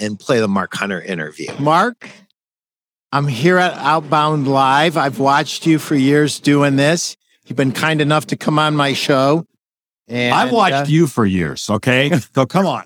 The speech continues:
Speaker 2: let's get real. I mean, I, you and I have sent more notes back and forth
Speaker 1: Yeah, we have.
Speaker 2: on LinkedIn
Speaker 1: Yes, we have.
Speaker 2: and your podcast, all the stuff. Yeah, it's amazing. Yeah.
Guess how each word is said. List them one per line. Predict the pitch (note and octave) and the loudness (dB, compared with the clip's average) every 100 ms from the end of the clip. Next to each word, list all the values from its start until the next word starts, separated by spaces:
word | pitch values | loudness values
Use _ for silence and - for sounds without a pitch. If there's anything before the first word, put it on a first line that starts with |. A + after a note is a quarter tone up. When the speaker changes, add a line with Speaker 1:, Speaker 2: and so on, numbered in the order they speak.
| C4 F3+ | -4 -2
Speaker 2:
let's | F#3+ - | -4 -2
get | F#3+ G#3 | -2 -2
real. | B3+ A#3+ G3+ - | -2 -2 -2 -4
I | G#3+ - | -6 -4
mean, | C#3+ D3 | -4 -2
I, | F3 D#3+ - _ - | 0 -2 -6 _ -4
you | G#3+ | -2
and | C#4+ | 0
I | A3 A3 | 2 2
have | F#3+ F3 - - - - C3 - - _ _ _ _ _ _ _ _ _ _ _ | 2 0 -2 -8 -12 -12 -16 -16 -20 _ _ _ _ _ _ _ _ _ _ _
sent | - - F3+ D3+ | -6 -2 0 2
more | E3 A3 G#3 | 2 4 4
notes | F#3 F#3 - | 2 0 -4
back | - D3+ D#3+ | -2 -2 -2
and | D3+ | -6
forth | B2+ D#3+ C3+ G#2 F#2 - - | -4 -2 0 -2 -4 -14 -6
Speaker 1:
Yeah, | F#3+ A#3+ A#3 A3+ | -2 2 2 4
we | G#3 | 4
have. | F#3+ F3+ D3+ | 4 4 2
Speaker 2:
on | D3+ D3 C#3+ | 2 0 -2
LinkedIn | B2+ D3 G#3 F#3 D#3 C#3+ D#3 G#3 - | 0 2 2 2 0 0 0 -4 -6
Speaker 1:
Yes, | - B2+ E3+ F#3 | -4 0 0 2
we | D3 | 2
have. | E3 D3 C#3 | 2 2 0
Speaker 2:
and | C#3 C#3 C3+ B2 | -2 -2 -4 -6
your | - C3 A2+ | 0 0 0
podcast, | - D#3 F3 - F3+ - - | 0 0 0 -2 -4 -6 -2
all | D#3+ F3+ G3 C#3+ | 2 4 2 0
the | |
stuff. | F#2+ A2+ F#2 - | -4 -4 -4 -2
Yeah, | A#2 | -6
it's | - | -2
amazing. | A2+ G2+ E2+ D#2 - | 0 0 -4 -10 -8
Yeah. | G2+ D#2+ | -6 -6